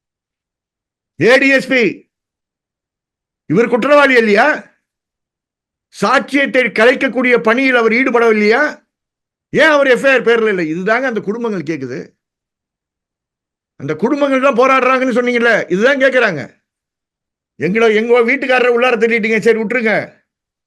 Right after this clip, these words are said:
அவங்க சொல்லல, நான் சொல்றேன் அவங்க சார்பா.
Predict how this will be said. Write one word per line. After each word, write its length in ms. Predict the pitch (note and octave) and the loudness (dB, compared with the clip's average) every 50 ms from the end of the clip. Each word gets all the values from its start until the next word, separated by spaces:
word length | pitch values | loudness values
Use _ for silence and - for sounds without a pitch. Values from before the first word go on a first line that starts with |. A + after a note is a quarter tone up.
| _ _ _ _ _ _ _ _ _ _ _ _ _ _ | _ _ _ _ _ _ _ _ _ _ _ _ _ _
அவங்க 300 | _ - C3+ F3 G#3+ G#3+ | _ -4 -2 0 0 0
சொல்லல, 560 | G3 - A3+ A#3+ C#4+ C#4+ B3+ G#3+ F3 C3+ - - | 2 2 2 2 2 2 2 2 0 0 -4 -6
நான் 240 | - B2 E3 G#3+ B3+ | -4 -2 0 0 0
சொல்றேன் 300 | A3 B3+ C4+ C#4 C#4+ C#4 | 0 0 0 2 2 0
அவங்க 180 | B3 B3 A#3+ A3+ | 0 0 -2 -2
சார்பா. 640 | F#3 G#3+ A3 A3+ G#3+ G#3+ G3+ E3+ C3+ - - _ | 0 0 -2 0 0 0 0 0 -2 -4 -8 _